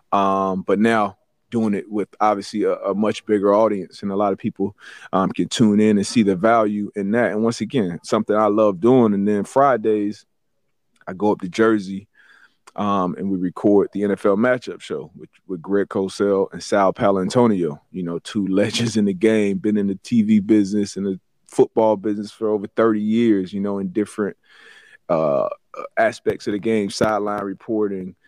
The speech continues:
been an insider, hosting on television. Greg Cosell actually started N F L Matchup back in nineteen eighty-four as a producer and then has been on camera now for the last few years.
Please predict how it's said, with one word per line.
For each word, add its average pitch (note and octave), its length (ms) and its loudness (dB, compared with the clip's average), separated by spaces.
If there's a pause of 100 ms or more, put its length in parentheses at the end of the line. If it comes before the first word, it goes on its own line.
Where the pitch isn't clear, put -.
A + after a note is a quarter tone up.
(240)
been G#2+ 160 4
an G#2 140 4
insider, G2+ 640 0
hosting G#2+ 500 -4
on G#2 160 -6
television. G2+ 680 -2
Greg G#2 260 2
Cosell G#2+ 400 2
actually G2+ 240 -4
started C3+ 440 2
N A2+ 120 -6
F - 120 -8
L G#2+ 100 -4
Matchup G#2+ 360 -4
back G#2 180 -2
in F#2 60 -8
nineteen G#2+ 360 -6
eighty-four G#2 400 2
as G2+ 80 0
a F#2+ 40 -6
producer G#2+ 640 -2 (340)
and F#2+ 140 -6
then G#2 100 0
has G#2+ 180 -2
been G#2+ 160 2
on G2+ 140 -2
camera C3 400 0
now G#2 220 -2
for - 120 -10
the G2 80 -2
last G2+ 360 0
few D3+ 200 -2
years. G2+ 520 2